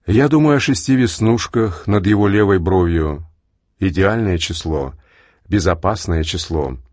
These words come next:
Может, он даже поможет мне, если я расскажу ему, что происходит, что случилось с Сапфир. Он откликнется, несомненно откликнется, а потом прошепчет:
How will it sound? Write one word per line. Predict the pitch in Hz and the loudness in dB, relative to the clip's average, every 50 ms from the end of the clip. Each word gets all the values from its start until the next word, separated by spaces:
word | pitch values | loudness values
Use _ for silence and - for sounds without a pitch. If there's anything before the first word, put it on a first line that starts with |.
| _ _ _ _ _ _ _ _ _ _ _ _ _ _ _ _ _ _ _ _ | _ _ _ _ _ _ _ _ _ _ _ _ _ _ _ _ _ _ _ _
Может, | - 92 101 120 143 139 139 135 - | -4 0 2 2 2 2 0 0 0
он | 147 135 127 | 0 2 2
даже | 117 127 123 107 117 - | 2 0 0 0 0 0
поможет | - 113 107 113 131 143 135 131 110 - | 0 0 0 0 0 0 -2 -2 -2 -2
мне, | 95 87 85 80 78 67 - - _ _ _ _ _ _ _ _ | 0 0 0 0 -2 -4 -8 -12 _ _ _ _ _ _ _ _
если | - 95 98 - - 104 | -2 0 0 0 0 0
я | 98 98 | 0 2
расскажу | 92 92 87 - - 95 90 80 87 101 | 2 0 -2 -2 -2 -2 0 0 0 0
ему, | 107 98 95 | 0 0 -2
что | 87 - 98 | -2 -2 -2
происходит, | 87 - 90 90 87 85 - - - 101 104 98 92 | -2 0 0 -2 -2 -2 -4 -4 -4 -4 -4 -2 -4
что | 85 - - 95 | -4 -4 -4 -4
случилось | 87 - 87 87 82 - - 92 87 90 87 - | -4 -2 -4 -4 -4 -4 -4 -4 -2 -2 -2 -2
с | - | -4
Сапфир. | - 95 - - - - - 113 98 78 64 - - _ _ _ _ _ _ _ _ _ _ _ _ _ - | -4 -6 -6 -8 -10 -6 -4 -2 -2 -2 -4 -8 -14 _ _ _ _ _ _ _ _ _ _ _ _ _ -2
Он | 90 95 95 85 78 76 - | 0 2 2 0 -2 -2 -4
откликнется, | 85 85 - - - 95 104 104 - 107 98 95 - - - 101 87 85 82 82 82 - _ _ _ | -4 -4 -4 -4 -4 -4 -4 -2 -2 -2 -4 -2 -4 -4 -4 -2 -2 -2 -2 -4 -8 -12 _ _ _
несомненно | - 90 107 101 - 104 107 113 123 147 147 135 110 | -2 -2 -2 0 0 0 0 0 0 0 0 0 0
откликнется, | 92 87 - - 92 92 80 - 80 78 78 - - 80 71 67 64 - - _ _ _ _ _ _ _ _ _ _ _ _ _ _ | 0 -2 -4 -4 -6 -4 -2 -2 -4 -4 -4 -4 -4 -4 -6 -6 -8 -12 -16 _ _ _ _ _ _ _ _ _ _ _ _ _ _
а | - 90 | -4 -2
потом | 87 95 90 - - 117 123 | -2 -2 -4 -2 -2 -4 -4
прошепчет: | - 113 120 110 - - 85 76 - - - 80 76 - - | -4 -6 -6 -6 -4 -4 -4 -4 -4 -6 -8 -8 -8 -10 -14